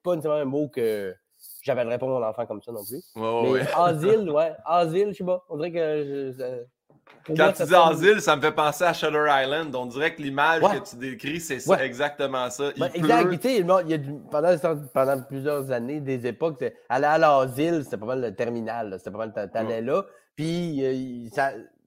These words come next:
Speaker 1: il y a l'asile politique, ça, c'est autre chose, mais
Speaker 2: Ouais.
Speaker 1: à l'asile, je sais pas, euh, on va l'envoyer à l'asile. C'est pas comme, euh, il faut qu'il aille en psychiatrie, peut-être qu'il devrait avoir un psy. À l'asile, c'est fini.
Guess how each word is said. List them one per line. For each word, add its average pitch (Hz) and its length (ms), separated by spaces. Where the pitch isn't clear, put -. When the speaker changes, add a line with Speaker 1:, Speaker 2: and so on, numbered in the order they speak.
Speaker 1:
il 135 80
y 151 60
a 151 40
l'asile 143 460
politique, 135 520
ça, 143 100
c'est 135 100
autre 123 160
chose, 175 160
mais 139 240
Speaker 2:
Ouais. 117 140
Speaker 1:
à 127 120
l'asile, 175 680
je 151 60
sais 175 60
pas, 185 200
euh, 117 520
on 127 260
va 165 100
l'envoyer 175 280
à 190 160
l'asile. 170 600
C'est 160 100
pas 190 60
comme, 151 180
euh, 123 120
il 113 100
faut 131 140
qu'il 135 120
aille 131 100
en 120 60
psychiatrie, 123 800
peut-être 120 160
qu'il 117 100
devrait 120 220
avoir 123 240
un 113 100
psy. 139 180
À 135 80
l'asile, 160 540
c'est 131 80
fini. 120 260